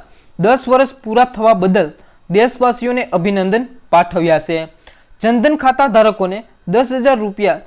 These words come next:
જે ડાયરેક્ટ તેમના બેંક ખાતાની અંદર આપવામાં આવશે. ત્યારબાદ વાત કરીએ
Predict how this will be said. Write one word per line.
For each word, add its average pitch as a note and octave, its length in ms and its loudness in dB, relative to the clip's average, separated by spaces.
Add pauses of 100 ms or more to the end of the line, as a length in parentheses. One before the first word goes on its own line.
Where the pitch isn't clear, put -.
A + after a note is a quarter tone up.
જે B3+ 100 0
ડાયરેક્ટ G#3 640 0
તેમના A#3+ 220 -2
બેંક A3+ 400 -2
ખાતાની A#3 340 -2
અંદર G3+ 280 -4
આપવામાં F3+ 500 0 (380)
આવશે. E3+ 360 0 (760)
ત્યારબાદ C4+ 280 4
વાત C4 220 0
કરીએ C4+ 240 0